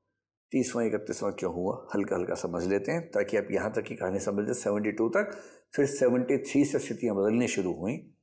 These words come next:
फिर पहुंचते वहां कि वहां क्या हुआ। ट्वेंटी सेवंथ अमेंडमेंट का संबंध basically नॉर्थ ईस्ट वाले क्षेत्र से है। आपको पता है कि भारत का उत्तर पूर्वी क्षेत्र अपने आप में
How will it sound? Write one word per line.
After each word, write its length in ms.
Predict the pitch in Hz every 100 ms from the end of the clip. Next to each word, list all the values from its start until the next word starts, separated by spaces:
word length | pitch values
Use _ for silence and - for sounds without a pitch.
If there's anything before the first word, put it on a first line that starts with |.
| -
फिर 100 | 110
पहुंचते 460 | 90 87 85 - 82
वहां 300 | 78 98 - - _
कि 80 | -
वहां 220 | 87 80
क्या 160 | - 92
हुआ। 240 | 95 - - _ _ _ _ _ _ _ _ _ _ _ _ _ - _ _ _ _ _ _ _ -
ट्वेंटी 240 | 196 233
सेवंथ 440 | - - 185 269
अमेंडमेंट 500 | 247 196 170 175 185
का 80 | 180
संबंध 500 | 147 131 131 175 139
basically 360 | 120 117 143 110 113
नॉर्थ 260 | 120 165 165 - 127
ईस्ट 460 | 127 - - - - - _ _ _ _ 117
वाले 180 | 104 101
क्षेत्र 380 | - 180 -
से 160 | 87 -
है। 280 | - - - -
आपको 240 | 110 117
पता 200 | 107 113
है 60 | 120
कि 60 | 110
भारत 320 | 92 101 101
का 80 | 107
उत्तर 260 | 98 101 104
पूर्वी 340 | 104 101 98
क्षेत्र 480 | - - 107 - -
अपने 360 | - - 98
आप 200 | 87 85 -
में 380 | 139 208 -